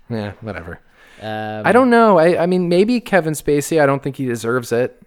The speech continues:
Speaker 1: I, I'm not trying to slight Kevin Spacey. I just, I'm so over that show.
Speaker 2: Right.
Speaker 1: But, but, uh, again, I, I, I'm just not that invested in any, like, hard-hitting dramas that are spinning right now.
Speaker 2: Right. So who's, who's going to win and who do you want to win?
Speaker 1: I guess I would really like to see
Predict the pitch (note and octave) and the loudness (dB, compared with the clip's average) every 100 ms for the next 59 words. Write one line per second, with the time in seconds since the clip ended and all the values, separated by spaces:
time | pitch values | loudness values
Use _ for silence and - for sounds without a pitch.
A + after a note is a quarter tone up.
0 | _ - - F#2 - A2 - A2 G2+ - | _ -20 -20 -18 -18 -16 -12 -8 -8 -8
1 | G2 - A2 G#2 G#2 G2 F#2+ G#2+ G2+ F2+ | -8 -6 -6 -6 -8 -12 -8 -8 -8 -10
2 | F2+ F2 F2+ F2 G2 F#2 F#2+ F2 E2+ - | -14 -14 -14 -12 -10 -10 -10 -12 -14 -10
3 | F#2+ F2 - F#2+ F#2+ F#2 - - _ - | -10 -10 -16 -12 -10 -12 -14 -20 _ -14
4 | C#3 D#3+ D#3 - - C#3 D#3+ D3+ E3 D#3 | -6 -2 -2 -4 -10 -6 -6 -2 -2 -2
5 | B2 - B2+ A#2+ - _ - C3+ C3 C3 | -4 -6 -4 -6 -10 _ -6 -4 -2 -4
6 | C#3+ D#3+ D3 C#3+ C3 B2 A2+ - A2+ G#2 | -4 -2 0 0 0 0 -2 -2 -6 -4
7 | G2+ G2 G2+ G2 F#2 - - - G#2 G2 | -4 -6 -6 -6 -10 -12 -10 -4 -4 -4
8 | G#2 G2 G2+ F#2 G2 G2 G2 F#2+ F#2+ - | -8 -8 -6 -6 -8 -10 -10 -8 -8 -10
9 | - - G2+ G#2 A#2 C#3+ - E3 F3+ F3+ | -14 -12 -8 -8 -4 -4 -4 -4 -4 -6
10 | - F#2+ F#2 - - C3+ B2 C3 D3 C3 | -8 -8 -8 -12 -4 -2 0 -2 -4 -6
11 | - C#3+ D#3+ B2+ B2 A#2+ A2 G#2 G2+ G2 | -10 -8 -6 -4 -4 -4 -8 -10 -8 -10
12 | G#2+ G#2 G2 F#2 F2+ F2+ E2+ E2+ - - | -8 -8 -8 -10 -12 -14 -16 -18 -20 -20
13 | - - D#3 F#3 G#3 G#3 D#3+ C3+ C#3 B2 | -12 -2 2 2 4 2 2 2 2 2
14 | A#2+ B2 - B2 A2+ G#2 G#2 | 0 -6 -8 -6 -6 -6 -8